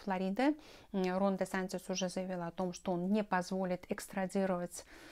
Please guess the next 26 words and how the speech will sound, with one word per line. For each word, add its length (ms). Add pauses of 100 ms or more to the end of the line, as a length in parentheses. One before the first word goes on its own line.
(140)
а, 340
президента 500
Трампа 600
из 300 (140)
Флориды. 760 (160)
М, 480
он 220
не 60
позволит 500
этому 220
случиться. 600 (380)
А, 180
действительно, 500
сторонники 520
президента 440
Трампа 480
очень 360
обеспокоены 840
тем, 360
что 380
его 340
могут 380
посадить. 560
Американские 640
тюрьмы 380
небезопасны, 1300